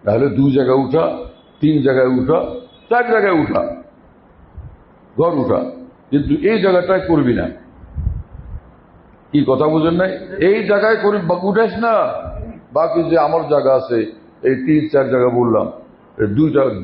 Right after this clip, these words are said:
দুইটা ঘর, তিনটা ঘর, চারটা ঘর, কিন্তু তুই আ-, এইখানে করিস না তুই।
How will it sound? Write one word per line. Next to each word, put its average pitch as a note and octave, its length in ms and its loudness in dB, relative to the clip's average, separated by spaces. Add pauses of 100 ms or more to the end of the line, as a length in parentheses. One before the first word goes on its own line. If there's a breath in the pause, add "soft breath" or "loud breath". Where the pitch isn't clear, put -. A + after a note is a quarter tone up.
(160)
দুইটা C#3+ 400 2
ঘর, C#3+ 300 0 (120)
তিনটা B2 300 0
ঘর, C3 340 0
চারটা A#2+ 320 0
ঘর, B2+ 240 2 (1160)
কিন্তু F2+ 280 -8
তুই A#2+ 120 0
আ-, B2+ 360 0
এইখানে F3 380 2
করিস B2 340 -2
না G#2+ 40 4
তুই। - 260 -6